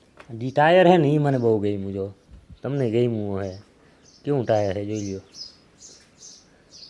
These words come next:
ચાલો, આ વીડિયોમાં એટલું. વ્લોગમાં મજા આવી હોય જરાય પણ, તો લાઈક તો કરી જ નાખજો. લાઈક અને મસ્તીને કોમેન્ટ કરી નાખજો.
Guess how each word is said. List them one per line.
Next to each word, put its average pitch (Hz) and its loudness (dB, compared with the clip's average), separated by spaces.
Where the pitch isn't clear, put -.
ચાલો, 175 4
આ 175 8
વીડિયોમાં 160 2
એટલું. 143 -2
વ્લોગમાં 190 4
મજા 160 4
આવી 196 6
હોય 156 2
જરાય 139 2
પણ, 123 -4
તો 139 4
લાઈક 165 6
તો 170 0
કરી 160 2
જ 120 -8
નાખજો. 113 -4
લાઈક 147 4
અને 143 0
મસ્તીને 139 -4
કોમેન્ટ 151 2
કરી 120 -4
નાખજો. 104 -6